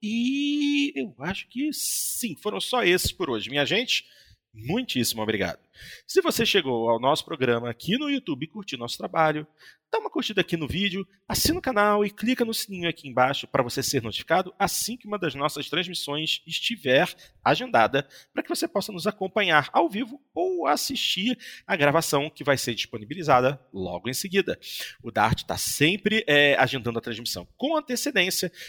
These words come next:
então todos serão notificados bem antes da gente entrar no ar. E não se esqueçam de compartilhar nosso material para que mais pessoas conheçam nosso trabalho.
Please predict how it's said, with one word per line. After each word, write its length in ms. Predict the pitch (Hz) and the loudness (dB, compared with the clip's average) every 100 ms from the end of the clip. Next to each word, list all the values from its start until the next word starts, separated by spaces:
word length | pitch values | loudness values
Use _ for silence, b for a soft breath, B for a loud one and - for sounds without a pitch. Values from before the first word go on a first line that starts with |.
| B | B
então 240 | 147 160 175 | -4 -2 -2
todos 300 | - 131 - | -4 -10 0
serão 200 | 143 120 | 2 2
notificados 800 | 117 - 196 165 156 151 - - _ | -4 -8 -2 4 4 4 -4 -8 _
bem 220 | 190 220 | 2 2
antes 220 | 127 - | -2 0
da 100 | 123 | 2
gente 220 | 120 117 123 | 2 0 -4
entrar 180 | 123 127 | -2 0
no 80 | 127 | 0
ar. 200 | - - B B B B | -2 -10 B B B B
E 80 | 180 | 0
não 120 | 135 | 0
se 80 | 104 | -2
esqueçam 320 | 143 147 147 | -2 0 -2
de 100 | 135 | -6
compartilhar 540 | - - 139 - 156 139 | -6 0 0 2 2 2
nosso 220 | 165 - | -2 -2
material 420 | 175 220 202 208 | -2 0 2 0
para 200 | 208 190 | -2 -6
que 140 | 190 208 | -4 -6
mais 400 | 185 165 214 - | -4 -2 -2 -4
pessoas 580 | 226 202 - 147 147 - | -6 -4 -2 -2 -4 -6
conheçam 460 | 170 127 107 120 | -8 -6 -6 -6
nosso 220 | 110 107 | -6 -4
trabalho. 460 | 120 110 120 131 | -2 4 6 6